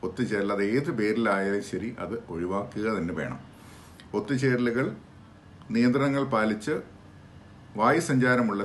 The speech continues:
സ്ഥലങ്ങളിൽ ചെയ്യുന്നതാണ് ഏറ്റവും നല്ലത്. മാസ്ക് താഴ്ത്താതെ മാസ്ക് വെച്ചുകൊണ്ടുള്ള behavior തന്നെ ശീലിക്കേണ്ടി വരുന്നു. അതുപോലെ തന്നെ ജോലി സ്ഥലങ്ങളിൽ, എല്ലാവരും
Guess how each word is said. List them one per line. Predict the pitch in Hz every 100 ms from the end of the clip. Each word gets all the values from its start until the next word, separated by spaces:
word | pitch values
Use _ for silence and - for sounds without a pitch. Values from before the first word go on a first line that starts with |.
| -
സ്ഥലങ്ങളിൽ | 95 87 90 101 -
ചെയ്യുന്നതാണ് | 92 92 104 92 80 98 82
ഏറ്റവും | 80 92 82
നല്ലത്. | 73 73 101 262 - - - - -
മാസ്ക് | 101 117 131 123
താഴ്ത്താതെ | 107 104 101 110 110 156 110
മാസ്ക് | 104 - - 117 127 -
വെച്ചുകൊണ്ടുള്ള | 208 208 302 285 247 202 202 -
behavior | 98 98 104 107 98 95
തന്നെ | 90 120
ശീലിക്കേണ്ടി | 101 95 95 107 101
വരുന്നു. | 90 82 113 -
അതുപോലെ | - 110 143 135
തന്നെ | 113 127 -
ജോലി | 110 127 139
സ്ഥലങ്ങളിൽ, | 127 98 82 67 - - - - - - 95
എല്ലാവരും | 104 113 113